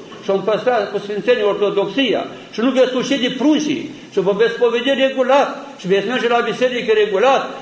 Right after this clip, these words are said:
nimeni nu va putea să ocupe România. Că îngerii o păzesc. Iar dacă ne-o dă la beții, la desfrânări, așa cum știți ce se întâmplă și la noi, la crime,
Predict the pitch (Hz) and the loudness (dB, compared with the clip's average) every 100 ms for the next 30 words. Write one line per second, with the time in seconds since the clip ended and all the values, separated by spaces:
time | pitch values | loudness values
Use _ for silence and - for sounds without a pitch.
0 | - 160 185 330 427 392 339 294 277 269 | -10 -2 4 4 4 4 4 4 2 0
1 | - - 190 202 185 180 165 185 165 - | -6 -4 -2 2 0 0 0 0 0 0
2 | 147 156 156 143 127 117 107 - - - | 0 -2 -2 0 0 -2 -4 -8 -16 -20
3 | - - - - - _ - 196 202 339 | -20 -20 -20 -20 -20 _ -2 2 6 6
4 | 302 214 170 147 - - - - 107 87 | 6 2 2 2 -2 -6 -6 -4 -6 -10
5 | - - - - - _ _ - 160 160 | -14 -20 -20 -20 -20 _ _ 0 2 2
6 | 135 156 165 165 170 254 220 165 175 165 | 2 0 2 0 4 4 4 2 2 0
7 | - 156 - - - - - - - 117 | 0 -2 -2 -10 -16 -20 -20 -20 -12 -10
8 | - 151 151 170 160 139 160 165 - 120 | -6 -6 -4 -4 -2 -2 -2 -8 -14 -12
9 | - 151 156 143 - 156 - 143 127 120 | -8 -6 -6 -8 -4 -6 -6 -8 -8 -8
10 | 160 143 - 143 120 104 135 165 - - | -6 -6 -4 -2 -2 -4 -2 -4 -6 -14
11 | - - - 156 160 - 170 185 180 175 | -20 -20 -6 -4 -2 -4 -2 0 0 0
12 | 170 | 0